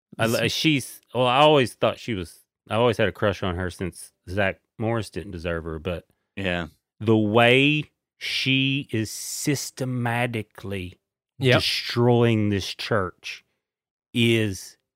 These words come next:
Speaker 1: impressive.
Speaker 2: Mm-hmm.
Speaker 3: Yep.
Speaker 1: Because it's not just like, "Hey, you guys were mean to me." It's like, each episode is like, "Here's what they're doing with this.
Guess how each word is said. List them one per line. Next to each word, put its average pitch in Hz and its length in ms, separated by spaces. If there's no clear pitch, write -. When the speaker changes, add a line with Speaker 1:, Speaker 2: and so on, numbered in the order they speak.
Speaker 1:
impressive. - 1300
Speaker 2:
Mm-hmm. 104 120
Speaker 3:
Yep. 131 40
Speaker 1:
Because 156 240
it's 160 160
not 214 220
just 170 240
like, 123 240
"Hey, 170 180
you 160 140
guys 147 200
were 123 80
mean 131 260
to 120 40
me." 107 240
It's 117 160
like, 123 240
each 175 240
episode 131 480
is 98 100
like, 92 220
"Here's 160 240
what 147 160
they're 135 100
doing 135 240
with 131 120
this. - 380